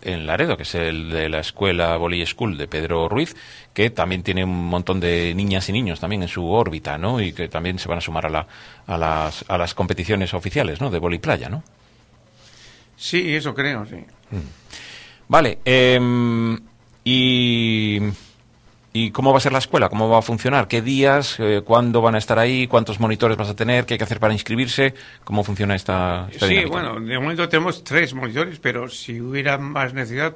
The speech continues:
Speaker 2: podem-, contrataremos a más. O sea, que, que por playa y redes no, no va a ser, ¿no? Entonces, sí, esto, esto funciona, va a ser, mm, eh, horario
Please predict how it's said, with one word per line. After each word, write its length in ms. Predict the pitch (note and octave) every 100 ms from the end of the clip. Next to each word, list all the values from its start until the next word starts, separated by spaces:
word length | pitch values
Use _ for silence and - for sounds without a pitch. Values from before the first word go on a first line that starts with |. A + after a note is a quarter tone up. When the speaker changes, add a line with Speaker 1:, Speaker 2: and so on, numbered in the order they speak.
| -
Speaker 2:
podem-, 300 | A#2 C3 C#3 - - - - - B2+ A#2+
contrataremos 680 | B2 A2+ A#2 B2 B2+ A2 A#2
a 60 |
más. 320 | B2+ B2 -
O 140 | F2+ G#2
sea, 220 | A#2+ A#2+ -
que, 380 | A#2 A2+ G#2+ - _
que 240 | A#2+ A#2 A2+ -
por 180 | A#2
playa 460 | G#2 C#3 C#3+ D3 C3+
y 120 | C3+
redes 280 | C#3 C#3+ C#3+
no, 200 | C3 -
no 160 | - A#2
va 60 |
a 40 | A2+
ser, 200 | - A2 A2
¿no? 160 | B2+ - - - - -
Entonces, 400 | D3 B2 D#3 E3+ F3
sí, 140 | D#3
esto, 400 | D#3 D#3 E3 C3+
esto 440 | - D3+ - E3 C#3+
funciona, 520 | - C#3+ C3+ D#3+ D3+
va 120 | D3+
a 40 | C#3+
ser, 280 | D3+ C#3+
mm, 560 | - B2 A#2+ B2 A#2+ A#2 A2+ - - - - _ - - -
eh, 200 | A#2 A2+
horario 800 | B2+ C#3+ D#3+ D#3 D3+ C#3+ C#3